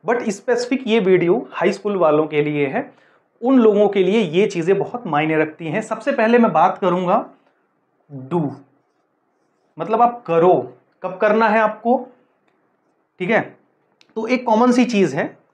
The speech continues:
कि आपको पॉलिटेक्निक या डिप्लोमा करने के लिए दो रास्ते होते हैं। पहला है जिसमें से एंट्रेंस एग्ज़ाम,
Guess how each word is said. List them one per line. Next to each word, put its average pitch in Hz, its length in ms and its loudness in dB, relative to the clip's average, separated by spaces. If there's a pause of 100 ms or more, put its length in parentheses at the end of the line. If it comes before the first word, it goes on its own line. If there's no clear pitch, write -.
कि 190 180 -14
आपको 156 400 0
पॉलिटेक्निक 151 760 -4
या 160 80 0
डिप्लोमा 143 460 -2
करने 143 280 -4
के 143 140 -8
लिए 185 160 -6
दो 143 240 -2
रास्ते 127 360 -2
होते 123 320 -14
हैं। - 240 -20 (760)
पहला 190 240 2
है 196 200 0
जिसमें 180 300 -4
से 196 120 -4
एंट्रेंस 156 440 -2
एग्ज़ाम, 123 320 -16